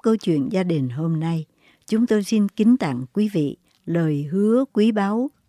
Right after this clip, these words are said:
Thiên Chúa dành cho tất cả những ai tiếp nhận Ngài và dâng đời sống cho Ngài hướng dẫn. "Đời loài người như cây cỏ, người sinh trưởng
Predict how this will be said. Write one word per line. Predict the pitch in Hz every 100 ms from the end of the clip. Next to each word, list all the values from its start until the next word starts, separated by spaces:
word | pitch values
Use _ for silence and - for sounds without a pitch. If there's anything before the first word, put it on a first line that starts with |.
| _ _ _ _
Thiên | - 233 226
Chúa | - 208 233
dành | 233 170 135 123 -
cho | 165
tất | 180 233 _
cả | 147 127 139
những | 156 143 156
ai | - 175 175 175 - _ _
tiếp | 233 285 -
nhận | 156 135 147
Ngài | 151 135 120 _ _ _ -
và | 151
dâng | 165 214 220 214
đời | 160 131 117
sống | 165 156 196 220 -
cho | 196
Ngài | 170 151 135 120 113 -
hướng | 202 226 220
dẫn. | 143 147 185 _ _ _ _ _ _ _ _ _ _ _ _ _ _ _
"Đời | 170 185 190 180 180
loài | 180 170 170
người | 175 165 160 139 123
như | 208 220 -
cây | 233 220
cỏ, | - 139 127 170 - _ _ _ _ _ -
người | 185 175 170
sinh | 165 262 247
trưởng | 247 175 156 156